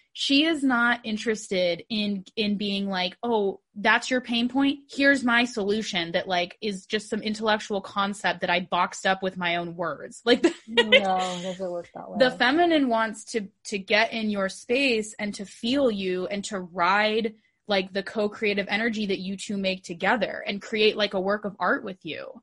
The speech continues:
Speaker 2: Mm-hmm. That makes a lot of sense.
Speaker 1: Yeah.
Speaker 2: Um, I'm,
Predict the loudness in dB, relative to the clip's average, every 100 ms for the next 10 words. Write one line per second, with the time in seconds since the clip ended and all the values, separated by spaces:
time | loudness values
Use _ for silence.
0 | _ -8 -6 -6 -8 -10 -18 _ _ _
1 | _ _ -12 -10 -10 -8 -8 -8 -8 -12
2 | -14 -14 -14 -16 _ _ _ _ -6 -2
3 | -2 -2 -6 -8 -12 -16 _ _ _ _
4 | _ _ _ -6 -6